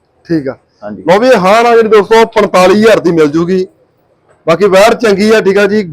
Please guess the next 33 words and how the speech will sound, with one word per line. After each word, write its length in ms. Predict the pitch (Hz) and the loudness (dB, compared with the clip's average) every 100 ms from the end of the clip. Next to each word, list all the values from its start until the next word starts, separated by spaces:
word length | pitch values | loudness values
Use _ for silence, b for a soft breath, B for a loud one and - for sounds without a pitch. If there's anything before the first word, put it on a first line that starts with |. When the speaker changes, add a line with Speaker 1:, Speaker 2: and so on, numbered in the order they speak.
| 135 | -4
Speaker 1:
ਗੱਭਣ 320 | 175 175 220 | -2 0 0
ਆ, 80 | 214 | 0
ਤੋਕੜ 420 | 214 180 165 165 | -2 -4 -2 -2
ਆ, 80 | 147 - _ _ _ _ - | -4 -6 _ _ _ _ -2
ਦੁੱਧ 220 | 202 214 | 0 0
ਵੀ 140 | 233 | -2
ਕਰਮ 220 | 226 202 | -2 -2
ਵਾਲੀ 120 | 196 202 | 0 0
ਥੱਲੇ 180 | 196 | 0
ਚੰਗਾ। 340 | 185 175 170 175 175 _ _ _ _ 165 | 0 0 0 0 -2 _ _ _ _ -6
ਤੇ 60 | |
ਬਾਕੀ 580 | 165 165 185 196 190 185 - | -2 -2 -2 -2 -2 -4 -10
ਮੇਰਾ 220 | 160 170 180 | -4 -2 0
ਭਰਾ 520 | 190 175 165 170 160 175 | 2 2 4 2 0 -4
ਅੱਧਾ 220 | 165 202 | -2 -2
ਕੁ 60 | |
ਸਮਾਂ 280 | 165 165 165 | -2 -4 -4
ਖਿੱਚ 180 | 156 156 | -4 -6
ਕੇ 120 | 160 | -2
ਲੈ 160 | 160 143 | 0 0
ਗਈ 100 | 156 | 0
ਆ, 60 | 165 | -2
ਠੀਕ 160 | 156 | 0
ਆ 40 | 170 | 0
ਜੀ, 120 | 175 | 0
ਅੱਧਾ 180 | 165 175 | 0 -2
ਕੁ 80 | |
ਸਮਾਂ 240 | 156 156 151 | -2 -4 -4
ਸਾਂਭਣ 300 | 151 160 165 | -4 -4 -6
ਦੀ 100 | 156 | -4
ਲੋੜ 200 | 143 139 | -2 -2
ਪੈਣੀ 340 | 143 143 160 | -4 -8 -8
ਆ। 100 | 170 | -8